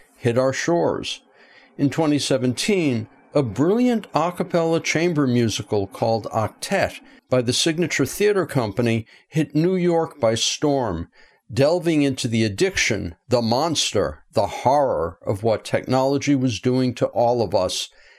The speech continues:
and how we were responding. And thankfully, it is now at Berkeley Reps Pete's Theater through May twenty-ninth, and it is not to be missed.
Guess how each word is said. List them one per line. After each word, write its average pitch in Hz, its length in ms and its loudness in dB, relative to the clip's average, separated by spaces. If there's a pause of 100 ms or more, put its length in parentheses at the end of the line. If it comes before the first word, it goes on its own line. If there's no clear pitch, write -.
(140)
and 87 200 -4
how 113 260 0
we 127 160 0
were 110 260 -2
responding. 113 840 -2 (480)
And 151 160 0
thankfully, 185 600 0
it 131 100 0
is 123 180 0
now 147 300 2
at 139 140 -4
Berkeley 151 340 0
Reps 127 400 0
Pete's - 440 -2
Theater 170 420 0
through 127 220 0
May 131 220 2
twenty-ninth, 131 840 0 (280)
and 117 220 0
it 107 100 -2
is 113 240 -2
not 123 420 0 (120)
to - 140 -2
be 131 120 2
missed. 147 580 0